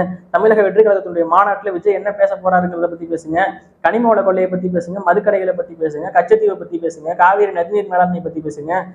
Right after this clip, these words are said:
ஈழ பிரச்சனையை பத்தி பேசுங்க. பல்வேறு விஷயங்கள் இருக்கு. திருச்சி எஸ் பி வருண்குமார் அவர்களை பற்றி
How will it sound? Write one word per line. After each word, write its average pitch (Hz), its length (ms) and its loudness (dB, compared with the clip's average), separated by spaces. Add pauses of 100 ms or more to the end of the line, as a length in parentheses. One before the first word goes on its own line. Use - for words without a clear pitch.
(220)
ஈழ 226 220 2
பிரச்சனையை 190 340 -6
பத்தி 175 180 -4
பேசுங்க. 165 360 -4 (540)
பல்வேறு 180 360 2
விஷயங்கள் 190 560 0 (380)
இருக்கு. 160 420 4
திருச்சி 190 320 2
எஸ் 180 140 4
பி 185 160 4
வருண்குமார் 190 480 0
அவர்களை 165 200 0
பற்றி 160 480 -6